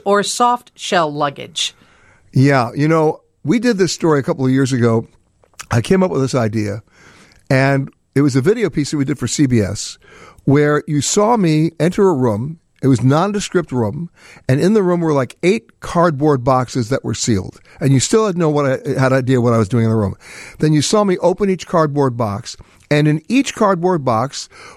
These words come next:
Speaker 2: was a hard-sided or a soft-sided bag made by a well-known manufacturer, American Tourister, Samsonite, Tumi, you name it. And then you saw me open each bag. You still had no idea where I was.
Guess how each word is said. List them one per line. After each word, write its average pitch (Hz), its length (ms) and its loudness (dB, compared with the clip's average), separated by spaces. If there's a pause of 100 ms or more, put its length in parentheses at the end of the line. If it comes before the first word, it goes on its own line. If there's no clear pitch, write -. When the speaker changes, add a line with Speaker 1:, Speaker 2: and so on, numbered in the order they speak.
Speaker 2:
was 135 240 4
a 151 140 2
hard-sided 135 680 0
or 139 140 2
a 117 40 -2
soft-sided 131 800 0
bag 139 420 0
made 131 180 0
by 135 140 2
a 127 80 2
well-known 131 440 2
manufacturer, 147 760 0 (260)
American 123 480 0
Tourister, 156 460 -2
Samsonite, 139 720 -2
Tumi, 151 420 2
you 127 140 2
name 113 200 0
it. - 100 -18 (800)
And 143 160 2
then 269 180 2
you 254 100 -4
saw 208 180 0
me 165 140 0
open 185 320 0
each 196 180 -2
bag. 95 400 -6 (400)
You 120 60 0
still 226 260 2
had 175 100 -2
no 156 140 0
idea 127 240 -2
where 113 160 0
I 104 60 0
was. 101 460 -6